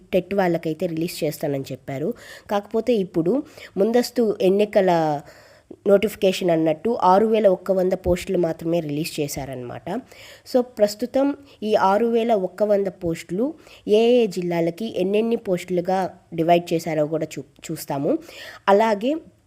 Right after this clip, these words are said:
ఏ ఏ కేటగిరీకి ఎన్నెన్ని పోస్టులు ఉన్నాయో కూడా చూస్తామన్నమాట. So, మీలో ఎవరైనా మన ఛానల్ కొత్తగా చూస్తున్నట్టయితే సబ్స్క్రైబ్ చేసుకోండి. ముందుగా ఇక్కడ చూస్తే సెకండ్ గ్రేడ్ టీచర్లకి రెండు వేల రెండు వందల ఎనభై పోస్టులు,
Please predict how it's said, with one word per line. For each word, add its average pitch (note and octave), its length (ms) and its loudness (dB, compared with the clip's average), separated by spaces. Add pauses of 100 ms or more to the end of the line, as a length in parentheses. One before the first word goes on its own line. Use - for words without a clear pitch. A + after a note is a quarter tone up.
(400)
ఏ G#3+ 260 6
ఏ A#3+ 40 2
కేటగిరీకి F#3+ 840 -4
ఎన్నెన్ని G3 360 2
పోస్టులు F3 460 -2
ఉన్నాయో D#3+ 280 2
కూడా D3+ 200 -4 (100)
చూస్తామన్నమాట. C#3+ 640 -8 (500)
So, A#3 40 4
మీలో G3+ 460 4
ఎవరైనా D#3+ 360 0
మన F#3 140 -2
ఛానల్ D3+ 300 -6
కొత్తగా F3+ 380 -2
చూస్తున్నట్టయితే D3 800 -10
సబ్స్క్రైబ్ - 640 -8
చేసుకోండి. B2+ 540 -6 (760)
ముందుగా C4 320 -2
ఇక్కడ G3+ 320 -4 (100)
చూస్తే A#3 320 -8 (420)
సెకండ్ B3 340 -2
గ్రేడ్ B3+ 180 -4 (160)
టీచర్లకి F3 580 -8
రెండు G3 280 -4
వేల A#3 260 0
రెండు F3+ 260 -2
వందల E3+ 260 -2
ఎనభై C#3+ 280 -8
పోస్టులు, D#3+ 560 -6